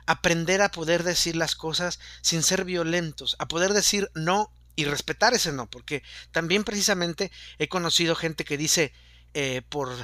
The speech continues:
algunos lugares, "No es no", pero cuando a ellas o a ellos les dices "no", empieza una violencia no reactiva, vuelvo a repetir, porque no están reaccionando a tu no, porque no pueden reaccionar a tu no, reaccionan a,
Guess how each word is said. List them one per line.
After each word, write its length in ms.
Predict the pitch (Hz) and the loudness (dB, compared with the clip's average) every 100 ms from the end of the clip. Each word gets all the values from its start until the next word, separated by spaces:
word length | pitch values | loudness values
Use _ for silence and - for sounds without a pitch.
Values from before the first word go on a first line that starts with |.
| - - - - | -12 -18 -8 0
algunos 380 | 143 147 165 | 2 2 -2
lugares, 520 | 156 139 151 165 156 170 | -2 0 2 4 2 2
"No 200 | 165 180 | 2 4
es 160 | 143 | 2
no", 240 | 160 226 247 - - - - | 2 2 0 -10 -18 -6 4
pero 240 | 147 143 | 4 4
cuando 300 | 143 139 139 | -2 0 2
a 60 | 185 | 4
ellas 420 | 214 165 - - - | 4 2 0 -6 -8
o 160 | 139 135 | -2 4
a 80 | 143 | 4
ellos 400 | 202 180 139 143 | 4 2 -2 0
les 160 | 131 | 0
dices 340 | 151 156 156 147 | 2 2 2 0
"no", 300 | 160 277 - - - - - - - | 2 0 -2 -18 -18 -18 -18 0 2
empieza 520 | 147 170 185 196 190 - - | 2 2 2 4 2 -4 -4
una 200 | 156 165 | 2 2
violencia 680 | 151 147 151 160 175 180 - - - | 4 2 2 4 4 2 0 -10 -4
no 180 | 151 254 | 2 4
reactiva, 580 | 302 220 - 285 269 | 4 2 0 0 0
vuelvo 200 | 156 190 | 0 0
a 40 | 185 | -2
repetir, 400 | 135 143 220 208 | -2 -4 -4 -6
porque 220 | 156 156 | -6 -4
no 100 | 165 | -4
están 220 | - 262 | 0 0
reaccionando 720 | 226 190 - 147 160 190 233 - - - - | 2 2 0 0 0 0 -2 -6 -16 -14 0
a 180 | 143 - | 0 0
tu 140 | 156 | -4
no, 320 | 156 202 269 - - - - - - - - - | 0 0 0 -8 -20 -20 -20 -20 -20 -20 -16 -4
porque 260 | 151 - | -2 0
no 220 | 160 196 | 0 0
pueden 300 | - 262 285 | 0 0 0
reaccionar 400 | 240 180 - 156 | 0 0 0 0
a 60 | 147 | -2
tu 100 | 143 | -2
no, 180 | 139 139 | -6 -6
reaccionan 640 | 143 151 147 - 208 240 - - - - - | -4 0 0 2 2 0 -4 -18 -20 -12 4
a, 200 | 139 | 6